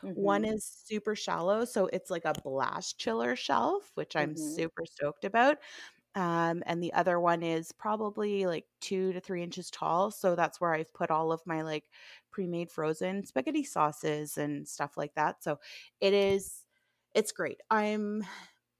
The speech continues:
Speaker 1: I'm currently fighting with it because I haven't figured it out yet. It's
Speaker 2: Mm-hmm.
Speaker 1: all very new. I don't know how to p-,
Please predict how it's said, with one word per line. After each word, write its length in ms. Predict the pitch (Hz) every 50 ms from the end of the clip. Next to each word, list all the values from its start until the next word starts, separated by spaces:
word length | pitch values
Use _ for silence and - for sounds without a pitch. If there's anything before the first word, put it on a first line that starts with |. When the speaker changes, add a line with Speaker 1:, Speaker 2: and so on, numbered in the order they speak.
| _ _ _ -
Speaker 1:
I'm 100 | 226 226
currently 400 | - - 220 226 220 185 254 262
fighting 460 | - - - 190 175 170 180 175 175
with 180 | 175 175 -
it 140 | 190 185 185 - -
because 520 | 175 - - - 196 180 170 170 165 - - -
I 60 | 175
haven't 340 | 175 165 175 165 175 - - -
figured 320 | 196 180 190 220 233 262
it 100 | 294 262
out 220 | 233 190 185 -
yet. 280 | - 202 202 202 - - _ _ _ _ -
It's 140 | 202 185 170
Speaker 2:
Mm-hmm. 100 | 170 147
Speaker 1:
all 160 | 165 160 165 165
very 280 | 196 202 214 233 233 247
new. 500 | 240 233 214 214 214 214 214 214 208 -
I 120 | - - 160
don't 260 | - 170 156 - -
know 140 | 180 180 190
how 180 | 175 208 208
to 80 | 202 220
p-, 60 | 214